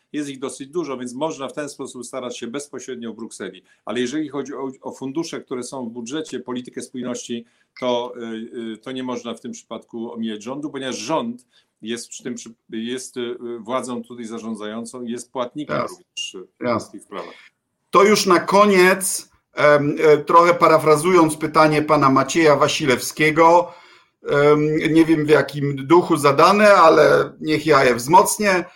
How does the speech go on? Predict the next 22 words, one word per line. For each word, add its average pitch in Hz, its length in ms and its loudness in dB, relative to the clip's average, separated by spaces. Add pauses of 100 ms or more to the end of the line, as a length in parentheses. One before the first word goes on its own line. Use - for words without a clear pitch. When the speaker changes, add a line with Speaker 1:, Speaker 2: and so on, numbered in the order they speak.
(160)
Speaker 2:
Okej, 196 760 4
to 156 320 4
ci 190 500 -4 (260)
biurokraci 175 960 4
brukselscy, 104 1080 -4 (260)
y, - 60 -20
y, 113 480 -4 (920)
prowadząc 185 520 6
wojnę 190 400 6
hybrydową 160 600 6
przeciwko 131 480 -4
Polsce, 117 600 2
czepiając 190 760 4
się 147 180 -4
naszych 143 300 -6
wspaniałych 147 560 2
reform, 143 460 0 (380)
nie 165 140 4
chcą 151 300 2
nam 135 240 2
wypłacić 127 760 0
pieniędzy, 185 680 2